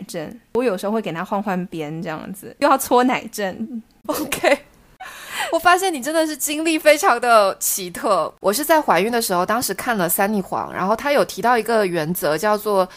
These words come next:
Speaker 2: 十五、十五、三，所以我基本上是按那个原则来操作的，一边吃十五分钟，吃满两边，一共三十分钟，每隔三个小时喂一次。但是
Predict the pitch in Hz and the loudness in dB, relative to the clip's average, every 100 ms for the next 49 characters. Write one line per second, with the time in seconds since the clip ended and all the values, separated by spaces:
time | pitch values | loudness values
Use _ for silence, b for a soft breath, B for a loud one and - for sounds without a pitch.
0 | B - - 202 247 180 175 175 185 165 | B 0 2 2 2 0 2 2 0 -2
1 | - 185 170 170 196 b - 226 277 220 | -2 2 2 2 -6 b -2 2 4 4
2 | 185 240 185 190 - 254 226 208 185 160 | 2 2 2 2 2 0 2 -2 0 0
3 | 160 175 156 147 147 - 160 170 196 143 | -2 0 0 0 0 -2 -4 -4 -6 -6
4 | - - B 240 220 220 220 220 214 185 | -8 -14 B -4 0 2 2 2 2 2
5 | 190 160 170 160 165 160 151 170 - 226 | 0 0 -2 -2 -2 -2 -4 0 0 2
6 | 202 165 175 147 - 165 160 175 202 214 | 2 0 0 -2 -4 -4 -2 -2 -2 0
7 | 202 214 175 175 165 170 156 180 B - | 0 0 -2 -2 -2 -2 -4 -6 B -4
8 | 156 147 165 196 220 240 180 127 - 143 | -4 -4 -2 -2 0 0 0 0 0 0
9 | 175 165 120 320 330 | 0 -2 2 2 4